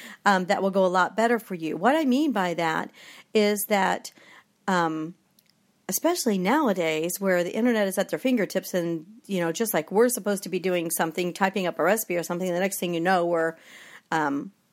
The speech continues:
you know, watching an alligator swallow a tractor tile,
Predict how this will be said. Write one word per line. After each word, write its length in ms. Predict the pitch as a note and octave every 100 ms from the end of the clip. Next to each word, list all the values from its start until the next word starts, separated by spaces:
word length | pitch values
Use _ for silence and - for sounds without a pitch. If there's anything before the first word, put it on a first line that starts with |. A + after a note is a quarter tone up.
| _
you 100 | -
know, 160 | F3+ D#3
watching 360 | D#3+ F3+ - D#3+
an 60 |
alligator 580 | D#3 F#3 F3+ E3 E3 E3+
swallow 360 | F3+ - F3+ E3
a 80 | D#3
tractor 360 | F#3 A3+ A3
tile, 520 | F3 F3 D#3+ D#3 E3